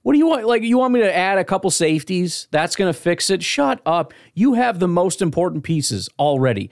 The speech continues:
and you can't do jack squat with it. And as far as I can tell, everybody's getting worse. Jaire is not as good. Rashawn's not as good. Kenny's definitely not as good. Savage fell off as soon as you walked in the door. What got better? What got better? Who got better? Quay isn't better.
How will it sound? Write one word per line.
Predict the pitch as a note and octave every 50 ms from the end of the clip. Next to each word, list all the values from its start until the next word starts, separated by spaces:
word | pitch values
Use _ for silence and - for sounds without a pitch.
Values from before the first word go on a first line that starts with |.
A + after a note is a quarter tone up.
| - _ _ -
and | C#3 D#3
you | D3 F3+ G3+
can't | - - F#3+ F3+ E3+
do | - E3 E3 D3+
jack | A#2+ C3 C#3+ D3 D3 -
squat | - - - C3+ C3+ C3+ -
with | B2 A#2+ A2 -
it. | A2 - - - _ _ -
And | D3 D3
as | C#3 -
far | - G3 G3+
as | G#3 E3+ D#3+
I | E3+ F3+
can | E3 E3+ D3+
tell, | - D#3+ D#3+ D#3
everybody's | D3+ D3 D3+ D3 D3+ C#3+ C3+
getting | B2+ C3+ C#3+ C3 B2+ A#2
worse. | G#2+ G2+ F2 - - - - - _ _ _ _ _ _ _ _ _ _ _ _
Jaire | - C3+ C#3+ D#3 E3 F3+ F#3 F3+
is | E3 C#3
not | D#3 D#3+ D#3 D#3
as | D#3 C3+ B2+
good. | B2+ C#3+ D3 D3 C#3+
Rashawn's | C#3 A#2 - D#3+ D#3 D#3 E3 D#3+ D3 D#3
not | D3+ D3 C#3+
as | C3 B2 B2+
good. | B2+ C3 C3+ B2 -
Kenny's | - E3 F3+ F3+ D3+ A#2
definitely | - D3+ D#3 D3+ - D3 C#3 B2 A#2+ A2+
not | B2 A#2+ A#2+ A#2+
as | A2+ G#2
good. | A2 B2 C3+ C#3
Savage | - - - D#3+ F3+ F#3+ E3+ C#3+ -
fell | - - C#3+ B2 B2+ B2
off | B2 B2 A#2+ -
as | A2+ -
soon | - C3+ B2+
as | A#2 G#2+ B2+
you | B2
walked | A#2 A#2 A#2 A2 A2 -
in | A#2
the | A2 G#2
door. | G2+ G#2+ G#2+ A2 A#2+ C3+ C#3 - _ _ _ _ _ _ _
What | - E3+ A#3+ B3 -
got | C#4+ C4+ C4 G#3+
better? | - C#4+ C#4 C4+ B3+ A3+ D3+ A2+ - _ _ _ _ _ _ _ _ _ _ _ _ -
What | D#3 A3+ C4 G#3+ G3+
got | B3+ B3 B3 G3+ F3+
better? | A3+ G#3+ F3+ B2 G#2+
Who | G#2+ F#3+ B3+ A3
got | C4+ B3 A3+ F3
better? | G3+ G3 E3+ A#2 G2+
Quay | - - A3 B3+ C#4+
isn't | B3+ G3+ C#3+ C3 A#2+
better. | A#2 G#2+ G#2 A2+ D#3 F#3+ G3 -